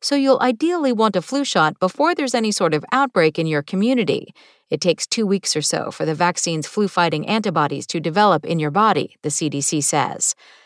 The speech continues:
Year after year, the C D C has shown how vital the flu shot has been in preventing widespread infections and unnecessary deaths from the flu, he says.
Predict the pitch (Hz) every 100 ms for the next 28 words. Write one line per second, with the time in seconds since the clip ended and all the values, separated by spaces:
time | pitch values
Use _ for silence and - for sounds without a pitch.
0 | _ _ _ 226 294 349 - 254 - 220
1 | 175 160 - - - _ 226 220 311 320
2 | 330 247 226 208 - 185 175 180 214 190
3 | 196 226 185 - - 156 - 208 - 160
4 | 156 147 143 143 156 202 214 208 254 294
5 | 294 240 208 240 - 214 180 156 - 247
6 | - 135 - - _ 233 240 - 311 320
7 | 269 247 - 185 165 - 247 151 - -
8 | - 202 170 - 254 247 - - _ 175
9 | 165 165 143 - -